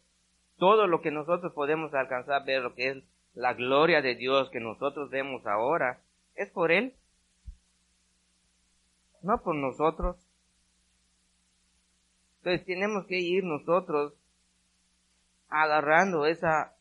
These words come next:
autoridad de la palabra para hacer la vida en nuestra vida. Por eso dice, la autoridad de la palabra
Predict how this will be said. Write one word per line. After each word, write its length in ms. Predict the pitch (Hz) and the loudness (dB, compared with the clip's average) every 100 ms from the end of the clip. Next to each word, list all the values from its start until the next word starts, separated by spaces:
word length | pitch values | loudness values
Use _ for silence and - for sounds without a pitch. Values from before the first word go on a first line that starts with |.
| - | -4
autoridad 800 | 127 139 - 139 131 131 139 160 | -2 -2 -4 -6 -4 -2 0 2
de 100 | 151 | 0
la 180 | 123 | -2
palabra 560 | - 120 127 156 160 127 | -4 0 4 4 4 0
para 220 | 127 127 | 0 0
hacer 240 | 123 151 160 | 0 -2 -2
la 80 | |
vida 300 | 139 143 151 | -2 -4 -6
en 80 | 143 | -6
nuestra 260 | 131 123 123 | -8 -8 -8
vida. 400 | 131 165 131 - _ _ _ _ _ _ _ _ _ _ _ _ _ _ _ _ _ _ _ _ _ _ _ _ _ _ _ _ _ _ _ _ _ _ _ _ _ _ _ _ _ - | -6 -8 -8 -12 _ _ _ _ _ _ _ _ _ _ _ _ _ _ _ _ _ _ _ _ _ _ _ _ _ _ _ _ _ _ _ _ _ _ _ _ _ _ _ _ _ -2
Por 180 | 156 | 2
eso 80 | 175 | 2
dice, 260 | 170 170 151 | 0 -2 -2
la 160 | 143 | 2
autoridad 800 | 147 147 147 139 139 127 147 185 | 2 0 -4 -4 -4 0 2 4
de 100 | 170 | 2
la 180 | 139 127 | 0 0
palabra 720 | 120 117 127 156 156 131 135 | -2 2 4 4 2 -2 -4